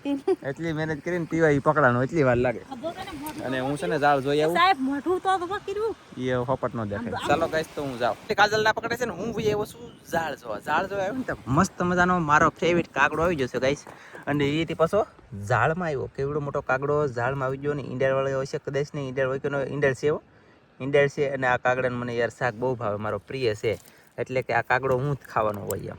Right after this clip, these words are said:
Speaker 2: મારે જ ખાવાનો હોય, વેચ્યો નહીં. આ વેચવાનો નહીં, ખાઈ જવાનો ગાઈસ. આમ જુઓ કેટલો હજર. કેમ છે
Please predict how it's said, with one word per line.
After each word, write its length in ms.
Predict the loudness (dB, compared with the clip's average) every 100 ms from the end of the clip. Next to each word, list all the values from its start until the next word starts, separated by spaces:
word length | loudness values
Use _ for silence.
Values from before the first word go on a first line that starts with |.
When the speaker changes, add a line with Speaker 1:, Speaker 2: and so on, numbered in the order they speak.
| -8
Speaker 2:
મારે 160 | -2 0
જ 80 | -2 -4
ખાવાનો 280 | -4 -4 -6
હોય, 100 | -6
વેચ્યો 360 | -6 -6 -6 -6
નહીં. 120 | -8 -12 _ -20 -20 -20 -20 -14 2 2
આ 60 | 2 -10 -20 -20 -10 -6
વેચવાનો 440 | -4 -4 -4 -2 -2
નહીં, 120 | -4 -6
ખાઈ 180 | -6 -2
જવાનો 220 | -2 -2 -8 -8 -4
ગાઈસ. 200 | -4 -6 -20 _ -20 -20 -20 -20 _ _ -20 -20 -16 -12 -12 -12 -20 -20 -18 -18 -18 -14 -10
આમ 100 | -8
જુઓ 180 | -8 -8
કેટલો 240 | -6 -4 -4
હજર. 180 | -6 -10 -16 -16 -16 _ -20 -20 -20 -20 -20 _ _ _ _ _
કેમ 220 | -12 -10
છે 60 | -10